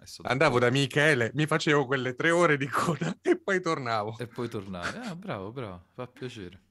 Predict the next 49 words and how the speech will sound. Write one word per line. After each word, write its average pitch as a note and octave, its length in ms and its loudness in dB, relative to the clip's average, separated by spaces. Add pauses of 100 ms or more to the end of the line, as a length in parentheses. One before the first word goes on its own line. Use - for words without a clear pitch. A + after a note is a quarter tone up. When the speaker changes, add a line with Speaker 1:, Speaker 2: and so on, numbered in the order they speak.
(500)
Speaker 1:
Va - 140 -10
bene, G3 320 -4
va C3+ 140 -8
bene. F#2+ 460 -10
E, A2 1000 -12
ma A#2 160 -12
è A#2+ 80 -14
perché C3 220 -8
adesso F3 260 -6
tu D#3+ 140 -6
do-, A2 140 -6
aspetta, G#2+ 320 -8
tu D3 160 -8
dove A#2+ 220 -6
sei F2+ 320 -8
Speaker 2:
Io F#2+ 100 -8
Speaker 1:
esattamente? - 20 -12
Speaker 2:
sto F#2+ 300 -2
a G#2+ 140 4
Udine A#2+ 460 2 (200)
Speaker 1:
Tu C3 120 -2
Speaker 2:
adesso, F#2+ 100 -2
Speaker 1:
stai G2+ 200 2
Speaker 2:
no? - 20 2
Speaker 1:
a F#2+ 60 0
Speaker 2:
Ora G#2 280 2
Speaker 1:
Udine. - 20 -12
Speaker 2:
che F#2 140 -4
devo G2+ 280 0
fare? G2+ 340 2
Ora G#2+ 180 2
sono G#2+ 220 -4
più G#2 160 -6
Speaker 1:
Eh, C3 100 0
Speaker 2:
vicino A2 240 -2
Speaker 1:
vabbè, - 20 -2
Speaker 2:
alla G2+ 160 2
Speaker 1:
sei F#2+ 60 -2
a A#2 80 2
Udine. B2 280 2
Speaker 2:
Germania D#3 160 4
che... B2 300 -2 (800)
che... C3 140 2
a B2+ 60 6
Napoli, A#2 520 2
sicuramente. B2 760 -4
Speaker 1:
Lo A#2 160 -8
sai G#3 360 -4
che G#2+ 500 -8